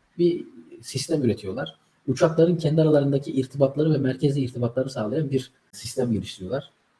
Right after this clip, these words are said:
Bu sisteme hava muharebe manevra teçhizatı deniyor. Bu noktada cidden ama geliştiriyorlar kendilerini. Şimdi halka arzla birlikte gelen parayla da otuz dönümlük bir arazi almışlar. İki bin yirmi dört yılında taşınma gerçekleşecek buraya.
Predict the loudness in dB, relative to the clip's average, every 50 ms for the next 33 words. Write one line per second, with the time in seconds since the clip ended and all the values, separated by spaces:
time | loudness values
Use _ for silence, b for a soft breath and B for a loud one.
0 | _ -4 -4 -2 -2 -2 0 2 2 2 2 2 2 2 4 4 2 2 4 4
1 | 4 4 4 4 4 4 2 2 2 4 4 4 4 2 2 -2 -8 -8 -8 -8
2 | -8 -6 -6 -6 -6 -6 -6 -6 -6 -8 -8 -12 _ _ _ _ _ _ _ _
3 | -6 -2 2 6 6 6 6 6 4 4 4 4 2 0 0 0 0 0 -2 -4
4 | -6 -10 -12 -12 -12 -10 -10 -10 -10 -8 -8 -6 -6 -6 -6 -6 -6 -6 -8 -10
5 | -14 _ _ _ _ _ _ _ -10 -4 0 2 6 6 6 4 4 -2 -8 -12
6 | -4 2 4 4 4 6 4 4 6 6 6 4 4 4 2 2 2 2 4 4
7 | 2 2 2 2 4 6 6 4 4 2 -2 -6 -4 -2 0 2 2 2 0 -2
8 | -4 -2 -2 -2 0 2 4 4 4 4 4 2 0 -2 -6 -6 -6 -8 -8 -8
9 | -12 -12 -6 -4 -2 -2 0 0 0 2 4 2 2 2 0 -2 0 0 0 0
10 | 0 -2 -4 -8 _ _ _ _ _ -6 -4 -4 -4 -2 -2 0 0 0 0 -2
11 | -4 -8 -10 -12 -12 -10 -10 -12 -12 -12 -10 -6 -4 -4 -4 -4